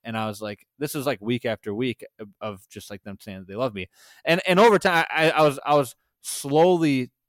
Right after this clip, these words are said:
chipping away, and Evan Degler was in the group too. Um, and he invited me to get wings. Um, and we, and we got wings, and I didn't even wanna go to that, but I felt bad 'cause Evan's, like, one of the nicest people in the world. I was like, "If I don't go to this, I'm just a,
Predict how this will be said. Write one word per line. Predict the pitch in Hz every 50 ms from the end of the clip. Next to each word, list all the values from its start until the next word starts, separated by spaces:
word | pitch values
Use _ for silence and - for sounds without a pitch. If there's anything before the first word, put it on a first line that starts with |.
| _ -
chipping | - 143 120 - 120
away, | 123 127 135 131 123
and | 117 113 -
Evan | 131 139 147 147 131 110
Degler | - 135 139 139 131 135 123 117
was | 113 101
in | 110 110 107
the | 101
group | 90 101 101 101 95 -
too. | - - 147 139 139 139 135 127 _ _ _ _ _ _ _ _ _ _ _ _ _ _ _ _ _ _
Um, | - 123 120 120 120 117 117
and | 120 120
he | 147 151 143
invited | 139 131 120 123 131 131 135 127 131 117
me | 120 123 123 123 117 - -
to | - 127 117 113 110 110 110 110 101
get | 98 117 113 110 -
wings. | 107 110 127 139 143 147 156 151 135 - - - _ _ _ _ _ _ -
Um, | 117 120 117 110 110 107
and | 110 110 110
we, | 117 120 90
and | 113 113
we | 110
got | 107 117 104 98 101
wings, | 110 117 123 127 135 135 131 123 113 117
and | - 113 117
I | 135 156
didn't | 180 165 143
even | 131 127 120
wanna | 117 113 107
go | 92 98 101 110 120
to | 127
that, | 127 135 135 135 113
but | 110 104
I | 101
felt | - - 127 117 98 -
bad | 104 104 107 113 117 -
'cause | - 101 101
Evan's, | 90 104 98 107 101 - -
like, | 104 - -
one | 107
of | 104 104
the | 98
nicest | 101 101 104 101 - - -
people | - 113 107 - - 104
in | 101 95
the | 90
world. | 87 90 92 95 104 107 104
I | 98 95
was | 90 -
like, | 95 92 _
"If | - -
I | 110
don't | 110 107 95
go | 104 104
to | 101
this, | 101 101 92 - -
I'm | 98 98 92
just | 92 - -
a, | 92 90